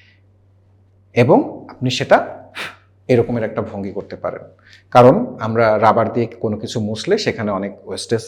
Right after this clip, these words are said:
তৈরি হয়, সেটাকে আমরা এভাবেই আসলে পরিষ্কার করি।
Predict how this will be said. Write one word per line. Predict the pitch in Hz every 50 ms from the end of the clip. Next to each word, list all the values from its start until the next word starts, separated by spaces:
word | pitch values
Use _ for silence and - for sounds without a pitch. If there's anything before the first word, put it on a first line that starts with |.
| - - _ _ _ -
তৈরি | - 104 104 110
হয়, | 110 - 208 - - - - _ _ _ - _ _ _ _ - - - - - _ -
সেটাকে | - - - 110 - - 123
আমরা | 123 139 151
এভাবেই | 120 104 107 98 101 98 92 98 - - - _ -
আসলে | - - 95 92
পরিষ্কার | 92 107 95 - - - 90 82
করি। | - 82 -